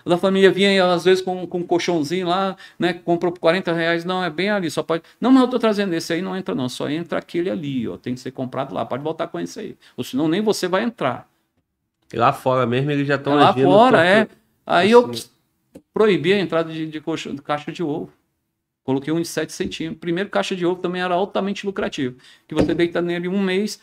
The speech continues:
Speaker 1: ele destrói, ele dissolve. Né? Ele dissolve. Ainda colocava a culpa nos policiais. "Policiais jogou meu colchão fora." Né? Então, é toda uma estrutura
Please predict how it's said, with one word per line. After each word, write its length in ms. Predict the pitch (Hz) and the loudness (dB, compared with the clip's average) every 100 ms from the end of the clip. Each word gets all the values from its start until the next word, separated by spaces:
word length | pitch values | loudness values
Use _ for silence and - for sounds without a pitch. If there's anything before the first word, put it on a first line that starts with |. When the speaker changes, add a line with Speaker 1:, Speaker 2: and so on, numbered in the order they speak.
| _ | _
Speaker 1:
ele 140 | 180 175 | -6 -4
destrói, 420 | 175 - 147 131 | -6 -6 0 0
ele 80 | 131 | 0
dissolve. 680 | - - 143 120 98 - - _ _ _ _ _ _ _ | -4 -4 0 0 -2 -14 -20 _ _ _ _ _ _ _
Né? 140 | 90 113 | -10 -8
Ele 80 | 131 | -6
dissolve. 560 | 143 143 117 92 - _ - | -10 -4 -4 -4 -10 _ 0
Ainda 280 | 143 180 | 4 4
colocava 380 | 180 170 170 190 | 6 6 6 2
a 20 | |
culpa 220 | 190 190 202 | 0 0 0
nos 120 | 196 | 0
policiais. 360 | 202 185 170 | -4 -2 -2
"Policiais 500 | 170 233 - 226 240 | -2 -6 2 2 4
jogou 320 | 226 190 220 233 | 2 0 0 2
meu 140 | 226 | 0
colchão 340 | 226 202 214 | 0 -2 -2
fora." 800 | 233 - 147 220 220 - - 80 - _ _ - | -2 -2 2 4 6 2 0 -4 -8 _ _ -8
Né? 140 | - | -6
Então, 260 | - 262 254 | -4 -2 -2
é 100 | 254 | -4
toda 400 | - 311 339 370 | -2 -2 0 2
uma 560 | 269 247 240 240 226 | 2 2 2 2 2
estrutura 960 | 226 - 226 226 - - 202 262 277 | 0 -2 2 0 0 -2 2 4 4